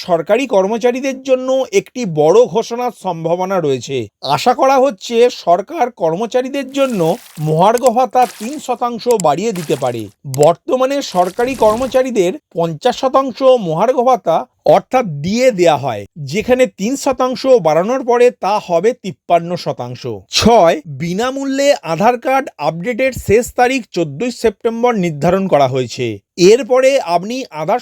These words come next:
সম্পর্কিত কোনো জিনিস বিনামূল্যে আপডেট করতে পারবেন না। পয়লা সেপ্টেম্বরের পর আধার আপডেট করার জন্য ন্যূনতম একটি ফি দিতে হবে। এর আগে বিনামূল্যে আধার আপডেটের শেষ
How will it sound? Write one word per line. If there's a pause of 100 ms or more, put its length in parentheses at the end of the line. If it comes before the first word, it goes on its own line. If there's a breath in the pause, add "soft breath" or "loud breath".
সম্পর্কিত (240)
কোনো (180)
জিনিস (120)
বিনামূল্যে (220)
আপডেট
করতে
পারবেন (100)
না। (380)
পয়লা
সেপ্টেম্বরের
পর (280)
আধার (160)
আপডেট (100)
করার
জন্য (260)
ন্যূনতম
একটি (120)
ফি
দিতে
হবে। (360)
এর
আগে
বিনামূল্যে (260)
আধার
আপডেটের (120)
শেষ